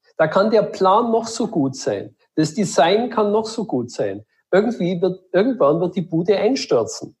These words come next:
weil das Material schlecht ist. Und genauso ist es mit dem Material, das wir verwenden für unseren Körper.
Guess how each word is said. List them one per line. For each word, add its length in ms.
weil 140
das 160
Material 460
schlecht 380
ist. 260
Und 180
genauso 640
ist 260
es 320
mit 160
dem 200
Material, 760
das 300
wir 200
verwenden 720
für 300
unseren 440
Körper. 420